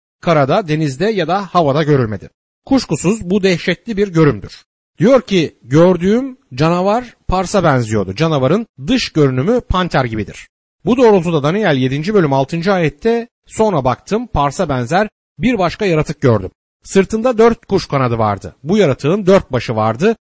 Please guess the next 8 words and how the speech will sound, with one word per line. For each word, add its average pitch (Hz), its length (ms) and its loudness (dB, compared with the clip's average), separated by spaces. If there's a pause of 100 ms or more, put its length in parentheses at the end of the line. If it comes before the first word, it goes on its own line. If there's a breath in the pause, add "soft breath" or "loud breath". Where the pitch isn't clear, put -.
(100)
ve 185 100 2
ona 180 500 0
egemenlik 147 540 0
verilmişti." 117 440 -2
der. - 280 -16 (480)
Panter 180 400 0
ile 190 440 -4
leopar 165 500 0